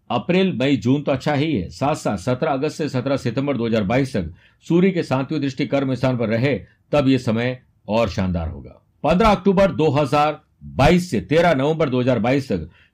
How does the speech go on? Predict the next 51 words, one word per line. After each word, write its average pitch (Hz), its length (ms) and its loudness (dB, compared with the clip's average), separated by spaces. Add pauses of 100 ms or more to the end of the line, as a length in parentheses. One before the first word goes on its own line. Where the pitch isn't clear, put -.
मंगल 180 300 2
का 190 120 0
कर्म 175 340 0
स्थान 156 240 -4
में 156 120 -4
नवम 127 240 0
पंचम 123 320 0
राजयोग 104 360 0
रहेगा। 135 300 -6 (460)
अगर 165 220 2
आप 170 220 0
इस 170 160 -6
समय 165 200 0
विशेष 151 300 -2
में 147 100 -4
जॉब 131 240 0
नहीं 135 180 0
चेंज 147 220 -2
कर 143 140 -2
पाए, 147 240 -6 (280)
तो - 60 -10
अनएम्प्लॉयड 160 720 0
पर्सन 147 300 -2
हो 156 280 -4 (200)
या 120 200 -2
आपको 135 300 -2
जॉब 123 220 0
चेंज 131 260 0
करनी 101 220 0
हो, 90 60 -2
तो 95 100 -4
ये 139 180 2
सुनहरे 143 340 0
अवसर 123 260 -4
वापस 107 380 -2
लेकर 87 200 -4
आएंगे। 71 280 -14 (300)
जॉब 156 280 4
में 170 100 0
अप्लाई 156 280 0
करना 147 460 -4 (140)
जारी 110 340 0
रखें, 95 260 -2
साथ 135 300 0
ही 90 180 -2 (220)
विदेश 151 440 2
में 135 100 2
भी 135 300 0 (220)
आप 127 220 -2
अपना 123 200 -2
हाथ 104 200 0